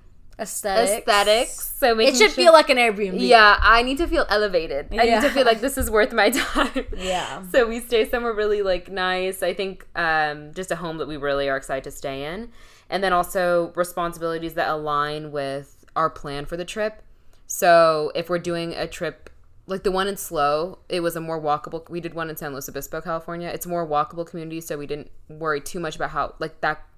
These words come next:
Speaker 2: dog did require more walks, but it wasn't a big deal 'cause we, it's a walkable community, so you can just go back to the house in, like, two seconds. The later sits, we wanted to make sure that they were ones where the dog was okay for a longer period of time, so that we
Speaker 1: Mm-hmm.
Speaker 2: could go to the beach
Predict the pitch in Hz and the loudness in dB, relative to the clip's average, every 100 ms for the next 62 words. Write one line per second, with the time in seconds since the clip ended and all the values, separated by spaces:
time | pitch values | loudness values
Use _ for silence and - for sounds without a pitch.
0 | - 175 165 147 - 147 147 165 147 139 | -10 -2 0 0 -6 -6 -6 -4 -4 -6
1 | 143 135 147 - - - - 190 208 208 | -6 -2 -2 -4 -16 -8 0 2 2 2
2 | 196 180 165 170 175 165 - 165 165 151 | -4 -6 -4 -6 -8 -12 -10 -10 -6 -4
3 | 147 151 151 - 147 151 - 143 156 151 | -4 -6 -12 -12 -12 -12 -14 -16 -16 -14
4 | - 143 139 139 156 139 139 143 135 - | -8 -6 -6 -8 -12 -12 -14 -14 -16 -16
5 | 139 139 139 175 185 - - - - 175 | -14 -14 -12 -12 -12 -16 -20 -18 -2 2
6 | 185 190 208 - 202 202 - - 190 180 | 4 2 0 0 0 0 -4 -8 -8 -4
7 | 165 170 170 175 165 175 160 156 147 147 | -2 -2 -6 -8 -8 -8 -6 -4 -2 -4
8 | 139 147 151 156 151 143 143 143 143 139 | -4 -8 -8 -8 -8 -4 -4 -4 -6 -10
9 | - 135 139 - - 151 143 - 156 151 | -10 -10 -10 -12 -12 -6 -6 -6 -8 -10
10 | 143 151 - 139 135 - 135 151 196 151 | -10 -12 -12 -12 -12 -8 -8 -6 -6 -6
11 | 143 - 226 226 208 202 202 202 196 - | -8 -8 -4 -4 -6 -10 -10 -10 -10 -12